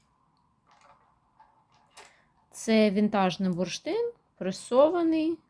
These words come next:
калінінградські кульки. Так. Ось такі пластикові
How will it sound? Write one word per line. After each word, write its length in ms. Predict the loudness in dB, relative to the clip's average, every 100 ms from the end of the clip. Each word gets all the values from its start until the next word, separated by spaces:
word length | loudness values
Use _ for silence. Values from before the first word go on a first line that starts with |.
| _
калінінградські 840 | -6 -4 -4 -2 -4 -4 -8 -16
кульки. 560 | -12 -2 -2 -2 -6 -8 _ _ _ _ _ _ _ _ _ -20 _ _ _ -20 _ -20 -20 -20 _ _ _
Так. 400 | -4 0 0 -2 -6 -18 -20 -20 _ _ _ _ -20 -20 -20 -20 -20 -20 -20 -20 _ _ _ _ _ _ _ _ _ _ _ _ _ _ _ _ _ _
Ось 200 | -4 -2
такі 260 | -4 -6 -6
пластикові 920 | 0 0 0 -8 -6 -2 0 -2